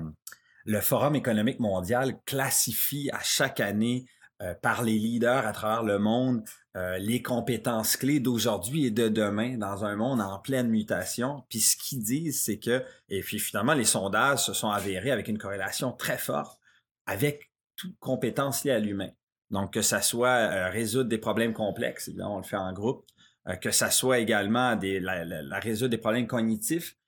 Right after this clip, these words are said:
mais également coordonner, coord-, la coordination des autres, la gestion du personnel, euh, l'intelligence émotionnelle, dans, pure et simple, ça a été une des compétences clés.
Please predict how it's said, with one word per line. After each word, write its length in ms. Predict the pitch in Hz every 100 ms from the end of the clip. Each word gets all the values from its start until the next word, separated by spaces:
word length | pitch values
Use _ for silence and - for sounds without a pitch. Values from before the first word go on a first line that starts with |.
| _
mais 280 | 127 220 185
également 640 | 120 123 113 117 147 165 - _ _
coordonner, 640 | - 170 123 123 147 139 -
coord-, 380 | 170 160 127 107
la 160 | 110 113
coordination 800 | 180 160 131 139 113 107 156 160
des 260 | 123 113
autres, 380 | 123 127 - - _ _ _ _ _
la 160 | 110 117
gestion 500 | - 175 - 196 180
du 160 | 113
personnel, 760 | 107 117 - 139 135 131 - - _ _ _ _ _ 104
euh, 200 | 107 107
l'intelligence 640 | 120 175 190 185 156 180 180
émotionnelle, 640 | 160 151 160 151 127 98 71
dans, 680 | 104 120 123 113 113 90 113
pure 220 | - 185
et 80 | 151
simple, 300 | 139 160 123
ça 80 | 113
a 20 |
été 180 | 110 143
une 120 | 127
des 120 | 117
compétences 600 | 113 117 113 123 117 -
clés. 240 | - 120